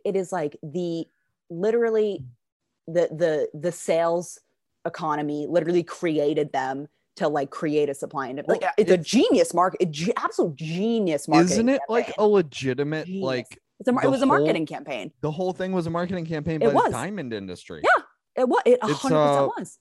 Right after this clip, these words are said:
Speaker 2: what's that one fucking diamond company?
Speaker 1: It was, like, Harry Winston or, like, you know, Tiffany's or something, like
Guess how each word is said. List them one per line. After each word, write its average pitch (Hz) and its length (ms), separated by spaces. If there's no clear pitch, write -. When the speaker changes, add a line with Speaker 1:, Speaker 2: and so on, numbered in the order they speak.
Speaker 2:
what's 156 280
that 165 200
one 160 240
fucking 151 460
diamond 120 600
company? 85 520
Speaker 1:
It 202 80
was, 208 140
like, 196 140
Harry 208 300
Winston 170 560
or, 143 140
like, 143 500
you 170 140
know, 147 140
Tiffany's 147 640
or 131 240
something, 139 460
like 131 280